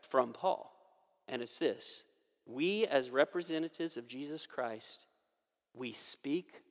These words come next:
the truth in love." In love. Priscilla and Aquila could have yelled out right there in the middle of the synagogue and say, "You're wrong.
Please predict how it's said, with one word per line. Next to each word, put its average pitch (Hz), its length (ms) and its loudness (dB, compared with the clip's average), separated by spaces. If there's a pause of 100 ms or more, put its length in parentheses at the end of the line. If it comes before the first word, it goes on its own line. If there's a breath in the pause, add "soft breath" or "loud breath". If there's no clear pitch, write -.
the 160 120 -4
truth 120 560 -2 (1200)
in 101 180 -12
love." - 280 -6 (1800)
In 120 100 -16
love. 190 200 -4 (1200)
Priscilla 196 320 10
and - 20 6
Aquila 196 320 8
could 185 180 2
have 139 80 0
yelled 135 220 6
out 147 180 6
right 127 200 2
there 131 120 -2
in 131 80 -4
the 127 60 -6
middle 135 200 0
of 127 60 0
the 123 40 -4
synagogue 127 460 -4
and 117 100 -10
say, 107 260 -4 (140)
"You're 131 300 12
wrong. 240 400 4